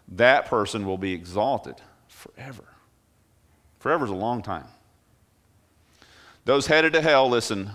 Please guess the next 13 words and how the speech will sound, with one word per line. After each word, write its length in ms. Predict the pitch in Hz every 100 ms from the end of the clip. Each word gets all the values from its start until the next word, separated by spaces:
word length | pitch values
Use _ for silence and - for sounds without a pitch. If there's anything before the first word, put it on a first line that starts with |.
| -
think, 680 | - - 147 165 - - - - _ _ _ _ _ _ _ _ _ _ _ _ _ _
the 60 |
typical 560 | - 123 139 156 147 -
hell-bound 580 | - 123 131 135 139 135
person 460 | 101 90 87 90 - _ -
in 140 | 113
the 80 | 120
world 260 | 113 113
today 340 | 117 98 90 85 _ _ _ _ _ _ _ -
even 220 | 110 120
in 100 | 120
our 80 | 131
churches, 560 | 127 85 - 71 -